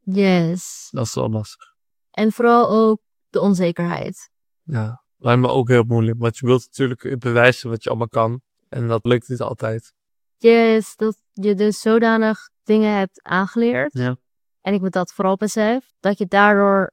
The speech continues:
Speaker 1: betwijfelt of dat wat je wil doen correct is.
Speaker 2: Ja. Wil zo gaan weer normaal zijn, dan gaat dat niet meer.
Speaker 1: Nee. Terwijl normaal zijn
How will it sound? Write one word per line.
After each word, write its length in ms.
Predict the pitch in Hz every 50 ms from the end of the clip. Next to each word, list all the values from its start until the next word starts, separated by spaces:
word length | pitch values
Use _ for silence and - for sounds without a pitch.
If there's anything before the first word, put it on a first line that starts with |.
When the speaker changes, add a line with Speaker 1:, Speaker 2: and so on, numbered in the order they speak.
| _ _
Speaker 1:
betwijfelt 960 | _ 180 170 202 190 - - 202 202 202 202 208 - - 180 185 180 - - -
of 320 | - 175 175 - - _ _ _
dat 240 | - 196 196 -
wat 180 | - 180 185 -
je 60 | - 185
wil 200 | 180 185 185 175
doen 360 | 175 175 170 170 170 180 - _ _ _ _ _
correct 400 | - 190 190 185 185 175 - -
is. 260 | 104 95 - - -
Speaker 2:
Ja. 320 | - 135 127 123 120 120 117 _ _ _ _ _ _ _
Wil 200 | - 127 123 123
zo 300 | 113 - - 131 135 139
gaan 260 | 131 - 131 131 131
weer 160 | 127 131 131 131
normaal 500 | 127 123 120 120 113 117 123 135 139 131
zijn, 420 | - 135 127 131 139 147 147 147 -
dan 260 | 143 131 127 120 113
gaat 280 | - - - 127 127 -
dat 140 | 127 117
niet 160 | 113 117 113 110
meer. 220 | 110 107 113 139 - _ _ - 202 196 - _
Speaker 1:
Nee. 260 | - 214 196 190 98 - - _ _ _ _
Terwijl 440 | - - 208 214 214 220 226 226 226
normaal 400 | 220 208 208 202 202 208 226 240
zijn 380 | 214 226 220 214 214 214 202